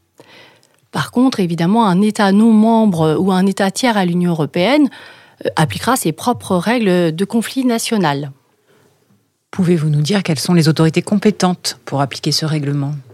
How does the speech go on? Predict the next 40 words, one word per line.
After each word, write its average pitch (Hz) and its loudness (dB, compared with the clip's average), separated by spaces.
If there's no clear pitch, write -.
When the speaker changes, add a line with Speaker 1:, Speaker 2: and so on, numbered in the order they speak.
Speaker 1:
Bien 185 -2
sûr, 220 -2
l'article 214 -2
quatre 277 -2
de 208 -4
notre 208 -2
règlement, 202 0
de - -4
ce 202 -4
règlement, 190 0
euh, 147 2
succession, 233 -2
attribue 214 0
une 226 2
compétence 240 -2
générale 226 2
pour 247 0
la 240 0
totalité 240 -2
de 175 -2
la 165 0
succession 254 -4
aux 233 4
juridictions 240 -2
de 185 -4
l'État 240 -2
membre 254 0
dans 233 4
lequel 240 0
le 247 -2
défunt 220 -2
avait 202 -2
sa 196 -4
résidence 190 -2
habituelle 196 -2
au 185 0
moment 180 0
de 175 -2
son 185 -4
décès. 170 -6